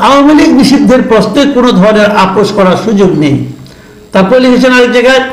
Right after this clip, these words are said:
আজ আম-, আবারও যদি আপনাদের সমর্থন পাই, রাজপথে আপনাদের পাশে পাই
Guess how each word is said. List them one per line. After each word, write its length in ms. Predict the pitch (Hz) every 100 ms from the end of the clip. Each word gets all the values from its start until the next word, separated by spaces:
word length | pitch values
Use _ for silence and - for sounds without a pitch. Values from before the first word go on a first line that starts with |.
| - -
আজ 300 | - 233 254 247
আম-, 280 | 220 240 - 202
আবারও 260 | 285 302
যদি 220 | 294 277 269
আপনাদের 400 | 247 247 247 240
সমর্থন 420 | 226 233 - 240 190
পাই, 160 | 233 262 262 - - -
রাজপথে 500 | - 208 240 247 240 247
আপনাদের 360 | 226 240 226 196
পাশে 260 | 220 208 277
পাই 280 | - 254